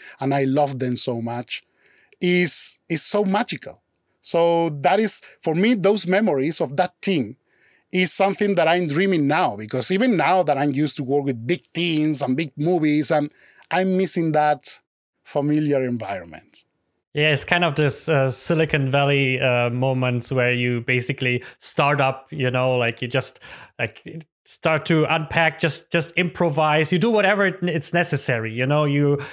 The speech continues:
Speaker 2: you, you have, you have experience, some kind of, but especially you have skill.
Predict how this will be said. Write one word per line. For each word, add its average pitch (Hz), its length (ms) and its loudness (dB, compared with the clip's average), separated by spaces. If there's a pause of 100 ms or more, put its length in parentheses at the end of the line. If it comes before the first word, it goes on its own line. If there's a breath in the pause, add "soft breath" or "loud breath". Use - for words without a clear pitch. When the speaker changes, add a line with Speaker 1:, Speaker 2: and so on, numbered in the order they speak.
(160 loud breath)
Speaker 2:
you, 156 180 2
you 151 220 2
have, 156 520 0 (120)
you 143 100 0
have 165 140 2
experience, 208 880 0 (180)
some 147 240 -2
kind 185 320 2
of, 190 180 0 (280 loud breath)
but 156 100 4
especially 156 440 2
you 135 80 2
have 127 180 -2
skill. 202 500 0